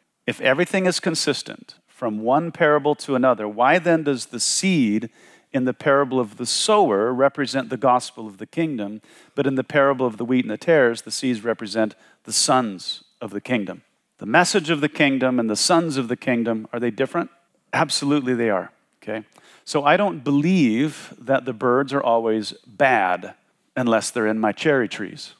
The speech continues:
okay? And then they're always bad. I don't care if there's no cherries in that tree. I have P T S D about a swarm of starlings. See, my Rainier cherries, they're special to me, okay? And I can get,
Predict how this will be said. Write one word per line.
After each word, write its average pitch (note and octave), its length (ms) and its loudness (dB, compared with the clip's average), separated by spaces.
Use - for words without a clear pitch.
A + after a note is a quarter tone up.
okay? C#3 320 -2
And C3+ 120 0
then D3+ 100 4
they're E3+ 140 6
always F3+ 340 4
bad. G#2 300 4
I B2 100 6
don't F3 160 -2
care D#3 240 4
if D3 100 -2
there's B2+ 200 -10
no B2+ 100 -6
cherries F3 460 4
in A2+ 100 -2
that A2 180 2
tree. G#2 400 -8
I B2 100 2
have C3 260 2
P - 160 0
T D#3 220 4
S C3 180 4
D A#2+ 460 0
about A#2 580 2
a B2+ 80 2
swarm D#3 760 2
of B2+ 300 0
starlings. A2+ 1000 -2
See, D3 200 2
my D#3 200 4
Rainier D#3+ 360 4
cherries, G2+ 680 0
they're A#2+ 240 0
special C3 600 -2
to - 120 -18
me, F2+ 180 -18
okay? B2 360 0
And C3 80 0
I D3+ 80 6
can F#3 80 0
get, C3+ 300 0